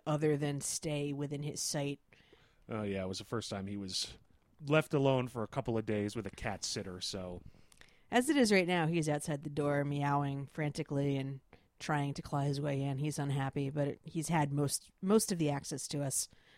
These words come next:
Speaker 1: so it's not quite as bad as when we came back.
Speaker 2: Yeah, but he gets separation anxiety, but that's why I'm upgrading all our equipment, so hopefully,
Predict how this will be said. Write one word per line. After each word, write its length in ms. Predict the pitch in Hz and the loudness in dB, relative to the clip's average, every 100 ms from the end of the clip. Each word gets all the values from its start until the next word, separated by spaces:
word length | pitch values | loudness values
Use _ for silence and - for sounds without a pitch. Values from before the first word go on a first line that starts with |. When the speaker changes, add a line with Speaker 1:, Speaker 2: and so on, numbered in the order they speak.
| - | -14
Speaker 1:
so 100 | 151 | -10
it's 100 | - | -4
not 140 | 147 | -4
quite 200 | - 143 | -4 -6
as 100 | 139 | -4
bad 260 | - 143 143 | -6 -4 -4
as 200 | 139 139 | -6 -4
when 120 | 165 147 | -2 -2
we 60 | |
came 220 | 139 147 | -4 -6
back. 360 | 139 117 - - _ | -8 -10 -14 -18 _
Speaker 2:
Yeah, 140 | 226 - - _ _ _ | -12 -12 -14 _ _ _
but 180 | 90 76 - - - - - - - - - - | -10 -10 -12 -20 -20 -20 -20 -20 -20 -20 -20 -10
he 100 | 127 | 0
gets 180 | 135 143 | 2 4
separation 500 | 147 127 117 104 107 | 2 2 0 0 -4
anxiety, 480 | 95 92 95 87 90 | -6 -6 -6 -6 -6
but 120 | 90 | -6
that's 340 | 95 95 - - - | -6 -6 -6 -10 -10
why 140 | 90 | -10
I'm 100 | 90 | -10
upgrading 500 | - - 92 92 87 | -12 -12 -8 -8 -8
all 160 | 87 85 | -8 -8
our 140 | 82 | -8
equipment, 440 | 85 - - 90 - | -8 -8 -8 -8 -8
so 100 | 82 | -8
hopefully, 500 | 95 - 95 87 | -8 -8 -6 -8